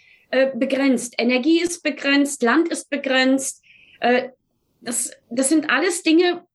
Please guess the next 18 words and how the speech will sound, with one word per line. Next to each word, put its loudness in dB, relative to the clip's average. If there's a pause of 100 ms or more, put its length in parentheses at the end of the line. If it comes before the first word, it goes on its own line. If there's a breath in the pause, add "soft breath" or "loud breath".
da -6
könnte 2
man 2
irgendwann 2
sagen, 0
dann 2
muss 0
die -4
Entwicklung -2
aufhören. -8
Aber 0
nein, 0 (280)
die -2
Entwicklung 0
hört 0
nicht -4
auf, -4 (380 soft breath)
weil 0